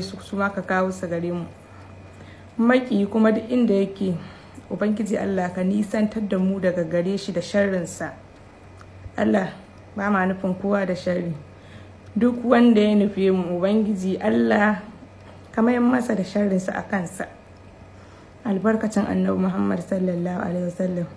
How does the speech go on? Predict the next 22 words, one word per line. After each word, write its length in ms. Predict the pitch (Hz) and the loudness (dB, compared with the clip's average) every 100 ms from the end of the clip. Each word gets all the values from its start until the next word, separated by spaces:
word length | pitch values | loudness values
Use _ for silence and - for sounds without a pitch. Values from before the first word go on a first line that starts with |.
| - - - - - - - - - | -20 -20 -20 -20 -20 -20 -20 -20 -2
Allah 320 | 226 233 214 | 4 6 6
ka 80 | 214 | 6
masanya 400 | 226 226 226 208 220 | 4 4 6 6 6
min 80 | 208 | 4
sana'a 320 | 196 202 214 | 4 2 2
da 120 | 180 | 2
tafi 160 | 196 196 | 0 0
wannan 240 | 214 208 | 2 2
sana'ar 400 | 185 202 202 208 | 2 2 0 0
da 120 | 180 185 | 0 0
na 80 | 185 196 | 0 -2
aje 160 | 175 196 | -2 -2
al-, 160 | 175 170 - - - - | -2 -6 -12 -20 -20 -6
alkhairi 560 | 185 175 - 220 220 190 - - - - - - - | -4 -4 0 2 2 0 -6 -16 -20 -20 -20 -20 -14
a 160 | - 175 | -2 0
wurina. 560 | 185 180 180 175 156 - - - - - - - - - - - - - | 2 2 2 2 -2 -6 -20 -20 -20 -20 -20 -20 -20 -20 -20 -20 -14 -2
Allah 320 | 240 233 202 | 2 4 4
ka 80 | 202 | 0
bani 320 | 175 214 233 | 2 6 6
miji 460 | 220 202 208 202 190 | 6 6 4 2 4
na 140 | 202 208 | 6 6
gari, 320 | 196 185 | 6 4